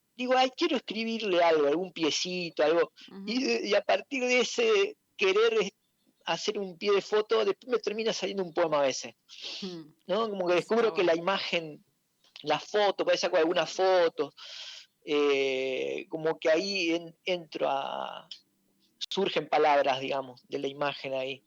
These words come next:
Speaker 2: Eh, Martín, el último poemario publicado tuyo fue Yoeta, en veinte veintitrés. Si
Speaker 1: Ujú,
Speaker 2: tuvieras
Speaker 1: ujú.
Speaker 2: que, si tuvieras que, em, reconocer en Yoeta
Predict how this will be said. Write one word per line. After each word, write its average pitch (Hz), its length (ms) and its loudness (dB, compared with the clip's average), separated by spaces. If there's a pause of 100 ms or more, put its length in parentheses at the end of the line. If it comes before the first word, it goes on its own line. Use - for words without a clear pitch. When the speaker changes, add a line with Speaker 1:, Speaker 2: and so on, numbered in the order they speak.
(720)
Speaker 2:
Eh, 196 360 -4
Martín, 220 480 -6
el 226 200 -8
último 233 760 -4
poemario 220 720 -4
publicado 185 680 -6
tuyo 220 320 -10
fue 202 220 -6
Yoeta, 170 640 -8
en 160 140 -10
veinte 190 340 -6
veintitrés. 170 840 -10 (1000)
Si - 160 -14
Speaker 1:
Ujú, 170 100 -6
Speaker 2:
tuvieras 330 280 -2
Speaker 1:
ujú. - 60 -20
Speaker 2:
que, 190 420 -6
si 214 180 -10
tuvieras 285 340 -10
que, 190 540 -6
em, 165 720 -12 (240)
reconocer 214 840 -4
en 285 140 0
Yoeta 202 840 -4